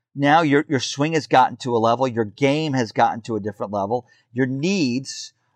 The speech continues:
are different. So you need something different. You're trying to play competitive golf. We know that distance is the key ingredient for you. And if we were able to get that without sacrificing accuracy, in fact, maybe we might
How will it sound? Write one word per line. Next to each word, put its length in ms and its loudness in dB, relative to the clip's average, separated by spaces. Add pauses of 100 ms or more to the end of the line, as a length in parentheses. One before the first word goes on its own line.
(180)
are 380 4 (180)
different. 440 -2
So 140 -6
you 160 -2
need 380 -4
something 380 -6
different. 480 -6 (220)
You're 200 -2
trying 320 2
to 40 -2
play 280 2
competitive 500 -2
golf. 340 2 (440)
We 160 -2
know 300 4
that 280 0
distance 420 -4
is 200 -8
the 160 -8 (240)
key 200 0
ingredient 520 -2
for 140 -8
you. 360 -2 (420)
And 160 2
if 80 0
we 160 -2
were 120 2
able 100 2
to 80 -8
get 220 2
that 120 2
without 360 4
sacrificing 960 -2 (360)
accuracy, 420 0
in 80 -4
fact, 280 2
maybe 140 0
we 160 4
might 260 2